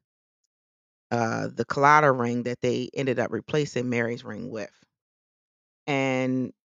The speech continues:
he said Janelle's relationship was the only one that had any hope of reconciliation. Mary expected Cody to come back around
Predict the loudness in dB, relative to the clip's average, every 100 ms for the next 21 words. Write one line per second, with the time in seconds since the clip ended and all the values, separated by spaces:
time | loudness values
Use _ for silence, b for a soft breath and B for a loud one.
0 | _ -12 -8 -4 -4 -2 0 0 -2 -6
1 | -6 -8 -12 -12 -10 -4 -4 -4 -4 -4
2 | -4 -4 -6 -6 -6 -6 -6 -8 -8 -10
3 | -12 -18 -14 -16 -16 -18 -14 -14 -14 -18
4 | -20 _ _ _ _ _ _ _ _ _
5 | _ 2 4 4 0 -4 -4 -4 -6 -4
6 | -4 -2 -6 -4 -2 0 -2 -4 -6 -4
7 | -6 -6 -6 -8